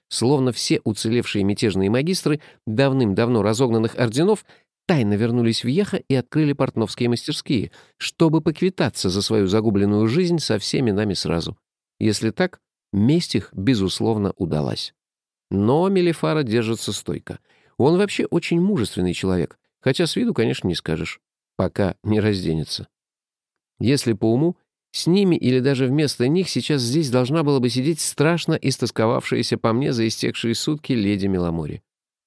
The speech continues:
Но где это видано, чтобы у нас хоть что-то делалось по уму? Меломори отнеслась к моему отъезду с огромным энтузиазмом. Для нее всякая моя отлучка — дополнительная счастливая возможность запереться дома и,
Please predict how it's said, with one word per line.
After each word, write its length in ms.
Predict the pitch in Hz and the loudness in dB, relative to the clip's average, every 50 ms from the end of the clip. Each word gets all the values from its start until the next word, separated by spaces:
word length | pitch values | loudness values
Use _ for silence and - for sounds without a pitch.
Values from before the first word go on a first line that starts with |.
| _ _ _ _ - | _ _ _ _ 0
Но 120 | 123 120 | 0 0
где 200 | 107 101 139 143 | 2 2 0 0
это 140 | 120 - 101 | 0 0 -2
видано, 380 | 98 127 127 101 85 78 - - _ _ _ _ - | -2 0 -2 -2 -4 -4 -6 -10 _ _ _ _ -14
чтобы 320 | - - 131 120 120 135 | -2 0 2 4 4 4
у 60 | 135 | 4
нас 220 | 147 175 165 147 - | 4 2 0 0 -2
хоть 180 | - 127 113 | -2 -2 -2
что-то 420 | - - - - 165 160 - 143 110 | -2 -4 -4 -4 -4 -2 0 -2 -2
делалось 460 | 87 98 110 110 107 104 101 - - | 0 2 2 2 2 0 -2 -4 -4
по 180 | - 92 87 | -4 -2 -2
уму? 260 | 87 82 82 76 76 - _ _ _ _ _ _ _ _ | 0 0 -2 -4 -6 -10 _ _ _ _ _ _ _ _
Меломори 520 | - 104 117 123 127 139 160 196 220 214 196 | 0 2 2 4 4 4 2 2 2 0 0
отнеслась 580 | - - 160 - 165 160 151 - 160 156 151 | 0 -2 -2 -2 -2 -2 -2 -2 -2 -2 -4
к 60 | - - | -2 -2
моему 260 | 147 143 143 143 143 | 0 2 2 2 0
отъезду 440 | 139 - 143 139 139 131 123 135 127 | 0 0 0 0 0 0 0 -2 -2
с 100 | - - | 0 -2
огромным 500 | 104 92 92 110 127 123 120 120 113 - | 0 0 0 0 2 2 2 0 0 0
энтузиазмом. 800 | - 104 98 - - 87 82 85 80 76 76 71 71 69 65 - - _ _ _ _ _ _ - | 0 -2 -2 0 -2 -2 0 0 0 0 0 -2 -4 -4 -6 -8 -12 _ _ _ _ _ _ -6
Для 200 | 92 98 127 143 | -2 0 2 2
нее 240 | 151 165 175 175 131 | 4 4 4 2 2
всякая 440 | - - - 143 123 - 107 101 98 | 0 0 -2 -2 0 0 0 0 2
моя 240 | 107 117 117 107 | 2 2 2 0
отлучка — 580 | - - 95 - 135 165 226 202 - - 90 - - _ _ _ _ - | 0 -2 -4 -4 -2 -4 -4 -4 -4 -6 -8 -8 -8 _ _ _ _ -4
дополнительная 800 | 110 117 165 156 165 160 160 165 185 190 - 151 139 135 131 123 | -2 0 0 2 2 2 2 2 0 0 0 0 0 2 2 0
счастливая 520 | 113 - - 123 - - 127 127 117 110 98 | 0 -2 -4 -4 -2 -2 0 2 2 2 2
возможность 540 | 101 104 107 139 175 180 156 156 147 123 101 | 0 0 0 0 0 0 0 -2 -2 -2 -2
запереться 480 | 101 113 - 110 110 107 - - 113 | -2 0 0 2 0 0 0 -2 -2
дома 280 | 113 143 190 185 185 165 | 0 2 2 2 2 0
и, 260 | - - 147 160 143 | 0 0 -2 -2 0